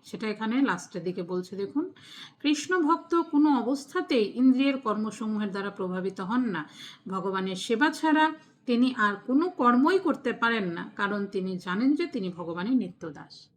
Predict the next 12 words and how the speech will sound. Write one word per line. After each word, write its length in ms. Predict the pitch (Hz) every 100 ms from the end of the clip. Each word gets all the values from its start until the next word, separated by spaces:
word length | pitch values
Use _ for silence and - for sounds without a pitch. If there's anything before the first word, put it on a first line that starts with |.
| _ _ _
তো 100 | 185
নিত্য 440 | 190 220 - 233
দাস 340 | 208 175 175 208
প্রতি 560 | 185 196 196 311 403 403 _ _ -
তুয়া 260 | 196 180
অধিকারা। 680 | 175 151 - - 156 180 - _ _ _ _ _ _ _
ঠিক 180 | 247 302
আছে, 400 | 311 - 370 392 _ _ _ _ _ _ _ _ _ _ -
তো 80 |
আজকে 280 | 190 190 214
এখানে 280 | 196 214 214
রইল। 320 | 214 214 240